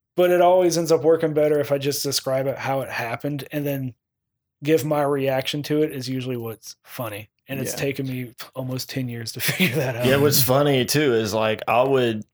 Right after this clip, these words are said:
Speaker 3: I would advise the exact opposite of what you just said to
Speaker 1: Mm-hmm.
Speaker 3: anyone else starting.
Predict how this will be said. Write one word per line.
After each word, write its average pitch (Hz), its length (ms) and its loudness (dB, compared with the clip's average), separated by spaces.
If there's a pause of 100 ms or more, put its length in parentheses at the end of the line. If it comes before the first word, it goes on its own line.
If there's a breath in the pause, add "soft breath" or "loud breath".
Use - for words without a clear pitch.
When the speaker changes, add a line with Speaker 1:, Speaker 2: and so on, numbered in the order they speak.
(1300)
Speaker 3:
I 131 80 2
would 151 160 4
advise 120 600 2
the 110 140 -2
exact 107 480 -2 (180)
opposite 113 580 0
of 98 100 -4
what 101 240 -6
you 104 60 -6
just 98 260 -4
said 95 360 -2
to 117 120 -4
Speaker 1:
Mm-hmm. 113 80 -6
Speaker 3:
anyone 107 380 -2
else 104 240 0
starting. 95 560 -2